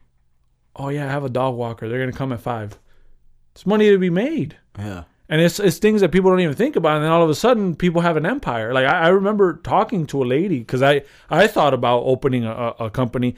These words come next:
Speaker 1: and was actually very close to it. It didn't end up materializing. But, and I told, I asked her 'cause I just found it so amazing. I was like, "Yeah, so how did you start?" This, she's like, "Oh, yeah, I'm six years in. Like, when we started, we were, like, s-, we,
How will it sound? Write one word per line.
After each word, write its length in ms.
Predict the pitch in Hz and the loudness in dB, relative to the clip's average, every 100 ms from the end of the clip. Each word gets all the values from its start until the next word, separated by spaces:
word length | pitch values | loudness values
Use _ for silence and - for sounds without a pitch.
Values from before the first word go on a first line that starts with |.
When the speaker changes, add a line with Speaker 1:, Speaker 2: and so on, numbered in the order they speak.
| _ | _
Speaker 1:
and 80 | 165 | 0
was 100 | 143 | 2
actually 240 | 156 156 147 | 2 2 4
very 220 | 156 131 | 4 4
close 320 | - 190 190 | 2 0 0
to 160 | - 131 | -2 -4
it. 140 | 123 - _ _ _ | -4 -10 _ _ _
It 100 | 135 | 0
didn't 180 | 151 156 | 2 2
end 160 | 156 | 2
up 80 | 147 | 0
materializing. 800 | 127 - 208 147 120 117 113 117 - _ - | -2 2 4 4 0 -2 -4 -8 -12 _ -4
But, 320 | 139 135 - _ _ _ _ _ _ _ _ _ _ _ - | -2 -2 -6 _ _ _ _ _ _ _ _ _ _ _ -4
and 100 | 147 | -2
I 80 | |
told, 220 | 160 165 160 | 0 0 2
I 80 | |
asked 360 | 139 135 214 214 | 2 2 0 -2
her 80 | 131 | -4
'cause 120 | 127 | 0
I 160 | 139 143 | 4 2
just 180 | 131 - | 2 0
found 200 | 151 143 | 0 0
it 20 | |
so 140 | 147 | -2
amazing. 240 | 139 165 151 | 0 0 0
I 20 | |
was 80 | 127 | -4
like, 80 | |
"Yeah, 200 | 139 214 | -4 -4
so 200 | 202 - | -4 -2
how 140 | 127 160 | 0 0
did 180 | 175 156 | -2 -8
you 80 | |
start?" 340 | 151 180 220 190 | -10 -8 -6 -4
This, 140 | 180 - _ _ _ _ | -6 -8 _ _ _ _
she's 160 | - 175 | -10 -6
like, 80 | |
"Oh, 140 | 220 262 | -4 -2
yeah, 280 | 220 233 220 | -2 -4 -4
I'm 80 | |
six 300 | 185 220 185 | -4 -6 -4
years 260 | 208 180 147 | 0 0 2
in. 200 | 190 202 | 0 0
Like, 180 | 170 147 | 0 0
when 140 | 139 | 0
we 100 | 160 | -2
started, 460 | 185 165 170 170 143 | 0 2 2 2 0
we 120 | 147 | 2
were, 80 | 170 | 4
like, 160 | 139 | 2
s-, 160 | 123 - | 0 -8
we, 280 | 151 156 | -2 -2